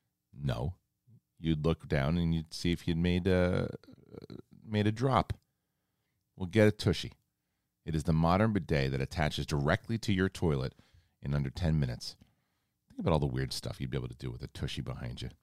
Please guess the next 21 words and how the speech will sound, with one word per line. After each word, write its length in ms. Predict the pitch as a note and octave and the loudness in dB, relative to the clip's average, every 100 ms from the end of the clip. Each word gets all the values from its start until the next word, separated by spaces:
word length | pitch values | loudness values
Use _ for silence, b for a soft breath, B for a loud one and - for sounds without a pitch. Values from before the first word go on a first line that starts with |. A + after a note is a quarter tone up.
| _ - | _ -14
If 120 | E2 | 2
you 60 | F2+ | 6
get 180 | E2+ | 6
poop 240 | - C#3+ - | 4 4 6
on 80 | F#2 | 8
any 160 | A2 | 6
part 260 | - G#2+ F#2+ | 6 6 6
of 60 | |
your 80 | E2 | 4
body, 340 | C#2+ D2+ D2 C2 | 4 4 4 2
you'd 240 | C2+ D#2 | -2 -2
just 220 | F#2 - | -2 2
wipe 200 | G#2 - | 2 2
it 60 | G#2 | 4
right 200 | A2+ C3+ | 6 8
off, 260 | F3 G#2 - | 6 4 4
right? 220 | G2 G3 _ _ _ | 2 2 _ _ _
No, 100 | - | -2
you 200 | D3+ G2 | 2 6
would 180 | F#2 D2+ | 6 6
not. 360 | D#2 C#2+ A#1+ | 4 2 0